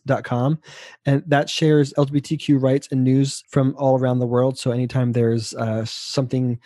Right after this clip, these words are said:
positive or negative going on as it affects L G B T Q rights, it'll be updated there. And then there's also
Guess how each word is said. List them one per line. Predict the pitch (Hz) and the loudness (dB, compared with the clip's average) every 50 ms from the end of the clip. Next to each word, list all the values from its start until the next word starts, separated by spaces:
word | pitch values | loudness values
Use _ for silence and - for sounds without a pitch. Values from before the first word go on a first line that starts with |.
| - - - - | -18 -20 -6 -2
positive | - 175 185 175 180 170 175 | 0 2 2 2 0 0 0
or | 190 170 | 2 2
negative | 160 147 147 147 143 135 127 127 | 2 2 2 2 0 0 0 0
going | 131 135 131 131 127 | 0 0 0 0 0
on | 127 123 127 127 127 | 0 0 0 0 0
as | 127 123 123 | 0 0 0
it | 127 127 | 0 -2
affects | 117 - 135 127 - - - - - | 0 0 -2 -4 -4 -6 -10 -8 -4
L | 139 139 | -4 -4
G | 117 120 | -2 -4
B | 127 | -6
T | 120 - - 131 | -6 -6 -8 -8
Q | - - 127 123 117 | -6 -2 -2 0 0
rights, | 127 123 120 123 - - - - - - - - | 0 0 -2 -2 -6 -10 -16 -18 -20 -20 -10 -4
it'll | - 131 123 | 0 0 2
be | 123 123 | 2 2
updated | 123 113 - - 123 113 123 120 | 2 0 -2 -4 -4 -2 -2 -2
there. | 120 120 117 113 117 123 - _ _ _ _ _ _ _ - | -2 -2 -2 -2 -2 -4 -6 _ _ _ _ _ _ _ 2
And | 147 147 147 | 4 4 4
then | 143 147 151 | 4 4 4
there's | 147 139 - | 4 4 4
also | 170 156 151 151 - - 143 135 135 131 | 4 2 2 2 0 0 0 0 0 0